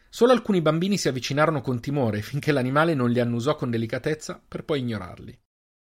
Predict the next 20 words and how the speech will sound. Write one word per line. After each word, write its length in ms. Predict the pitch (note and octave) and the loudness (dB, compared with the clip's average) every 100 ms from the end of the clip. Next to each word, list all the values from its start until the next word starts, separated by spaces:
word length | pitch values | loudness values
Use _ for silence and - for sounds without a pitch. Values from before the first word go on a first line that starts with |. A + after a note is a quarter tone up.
| _ - | _ -4
Fu 120 | C#3+ | 4
loro 200 | D3 C#3 | 6 6
data 220 | B2+ B2 | 2 -2
una 120 | B2+ | -4
tenda 300 | B2 E3 F3 | -2 0 2
in 80 | - | 0
cui 140 | B2+ C3 | 0 -4
accamparsi 540 | - B2 B2+ A#2 C3 | -4 -4 -6 -6 -6
temporaneamente. 1040 | C3 A#2+ B2 A2+ A2+ G2+ F2+ G#2 G#2 G#2 _ _ _ _ _ - | -6 -4 -4 -4 -4 -6 -10 -14 -16 -16 _ _ _ _ _ -4
Gress, 560 | C#3 D#3+ C3+ - D3 | 2 2 2 -4 -8
che 140 | - B2 | 0 0
agiva 320 | A#2 D3 D3+ | 2 2 2
come 180 | B2+ A2 | 0 -2
fosse 300 | D3 - B2 | -4 -4 -4
il 60 | |
capo 260 | G#2+ D3+ B2+ | 0 0 0
di 80 | A2+ | -2
quel 160 | A#2 | -2
gruppo 260 | A2+ C3+ C3 | 0 -2 -2
eterogeneo, 800 | A2 A2+ A2 G#2+ G2 G2 G#2+ | -2 0 0 -2 -6 -8 -8